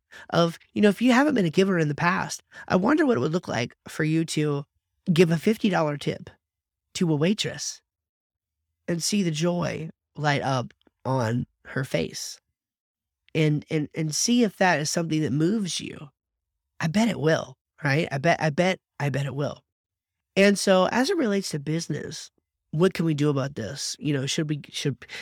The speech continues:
should we be giving to our church out of our bit? You know, I, I don't, I don't really wanna get into, like, those tactical in the weeds sorts of questions. Instead, I just want to invite you to reflect. You know, this podcast is often very short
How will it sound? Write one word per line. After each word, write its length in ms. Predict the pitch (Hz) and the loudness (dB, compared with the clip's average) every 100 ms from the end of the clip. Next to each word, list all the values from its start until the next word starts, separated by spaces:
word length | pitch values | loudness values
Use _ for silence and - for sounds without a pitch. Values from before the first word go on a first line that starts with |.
| - - | -16 -10
should 240 | - 156 | 0 0
we 100 | 143 | 2
be 140 | 139 131 | -2 0
giving 260 | 151 156 | 0 0
to 140 | 147 135 | 0 -4
our 80 | 107 | -2
church 580 | - 175 240 - - - _ _ _ _ _ _ _ _ | 4 4 4 0 -6 -8 _ _ _ _ _ _ _ _
out 120 | 160 151 | 0 2
of 100 | 131 | 0
our 100 | 120 | 2
bit? 260 | 196 214 | 4 4
You 100 | 220 | 6
know, 100 | 185 | 4
I, 240 | 131 170 233 | 4 2 2
I 40 | |
don't, 120 | 262 - | 0 0
I 100 | 226 | 0
don't 120 | 269 | 0
really 200 | 208 208 | 2 2
wanna 220 | 185 175 165 | 2 0 0
get 200 | - - | -2 -2
into, 180 | 160 | -2
like, 160 | 147 143 | -2 -4
those 720 | 135 135 156 175 170 175 - - _ _ _ _ _ _ _ _ _ _ _ _ 139 | -4 2 4 6 4 0 -4 -10 _ _ _ _ _ _ _ _ _ _ _ _ -6
tactical 560 | - 156 - 143 139 | -2 -2 -2 -2 -2
in 180 | - 156 | 2 2
the 80 | 151 | 2
weeds 300 | 143 147 139 | 0 -2 -2
sorts 240 | - 135 | -4 -6
of 80 | 139 | -8
questions. 560 | - 143 - 117 151 - _ _ _ | -6 -4 -4 -8 -10 -14 _ _ _
Instead, 460 | 196 190 220 214 - _ _ _ _ _ _ - | 0 4 4 4 -2 _ _ _ _ _ _ -2
I 80 | 170 | 0
just 200 | 190 208 | 0 0
want 160 | 190 | -2
to 100 | - | 0
invite 320 | 165 151 147 123 | 0 0 0 0
you 80 | |
to 160 | 147 147 | -2 -2
reflect. 480 | 139 131 - - - | -4 -6 -8 -8 -4
You 80 | 147 | -2
know, 100 | 139 | -2
this 140 | 151 | -2
podcast 440 | - 151 151 143 | -2 0 0 -2
is 140 | 123 139 | -4 -4
often 400 | - 143 - 143 | -2 -2 0 0
very 200 | 139 139 | 0 -2
short 340 | - 160 170 | -2 -2 -4